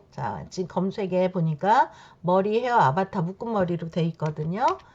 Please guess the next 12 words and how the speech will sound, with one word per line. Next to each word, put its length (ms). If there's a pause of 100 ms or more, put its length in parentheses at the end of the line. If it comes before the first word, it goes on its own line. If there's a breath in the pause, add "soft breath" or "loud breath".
(280 loud breath)
어, 380
그냥 420
머리, 360
헤어, 260
아바타까지만 1040
검색해 440
보겠습니다. 800 (600 soft breath)
네, 340
머리, 400
헤어, 180
아바타. 640 (960 loud breath)
네, 420